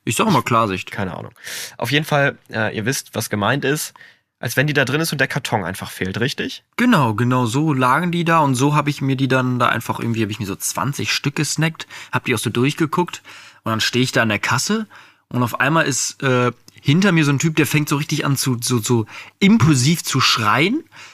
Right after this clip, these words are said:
Speaker 1: und, ähm, ich dachte mir in dem Moment, ich hab so viele komische Videos gesehen, in dem Moment dachte ich mir, das ist safe ein Attentäter, der holt jetzt
Speaker 2: Mhm.
Speaker 1: irgendwie seine Knarre raus. Renn über das Kassendings,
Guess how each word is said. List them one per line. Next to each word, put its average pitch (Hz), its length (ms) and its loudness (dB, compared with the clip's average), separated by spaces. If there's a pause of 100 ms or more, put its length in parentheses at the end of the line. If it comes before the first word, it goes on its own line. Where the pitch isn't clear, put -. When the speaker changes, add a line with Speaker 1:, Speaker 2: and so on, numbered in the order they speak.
(260)
Speaker 1:
und, 135 600 2
ähm, 123 480 2 (520)
ich 156 100 0
dachte 190 280 0
mir 170 60 2
in 151 80 2
dem 175 180 2
Moment, 151 240 2
ich 147 100 -2
hab 123 120 -2
so 151 160 0
viele 170 260 -2
komische 160 420 -2
Videos 135 300 -4
gesehen, 113 260 -2
in 117 120 0
dem 170 160 2
Moment 160 240 0
dachte 151 180 -4
ich 143 100 -10
mir, 147 280 -2 (320)
das 120 160 0
ist 120 100 0
safe 147 260 0
ein 123 80 -4
Attentäter, 95 640 -4 (120)
der 104 100 -2
holt 120 160 0
jetzt 113 120 0
Speaker 2:
Mhm. 107 80 0
Speaker 1:
irgendwie 107 140 0
seine 101 200 -4
Knarre 110 300 -4
raus. 87 260 -6 (300)
Renn 180 420 2
über 208 260 2
das 156 260 0
Kassendings, 151 1040 -2